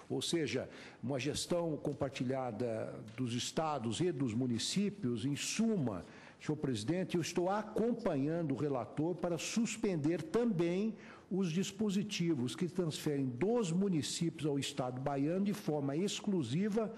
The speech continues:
a competência para regular e prestar o serviço de saneamento básico,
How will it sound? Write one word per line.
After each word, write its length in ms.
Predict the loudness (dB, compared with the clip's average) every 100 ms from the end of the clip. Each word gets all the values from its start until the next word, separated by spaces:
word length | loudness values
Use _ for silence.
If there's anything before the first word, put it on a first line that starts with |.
| -12 -16 -6
a 100 | -6
competência 880 | 0 0 2 -2 0 0 0 0 -4
para 260 | -2 -2
regular 640 | 0 0 2 2 2 2 0
e 40 |
prestar 500 | 0 -2 -2 -2 -2
o 60 | -2
serviço 480 | 0 0 0 -2
de 60 | 0
saneamento 500 | 0 0 0 0 -2
básico, 520 | 0 0 0 -2 -10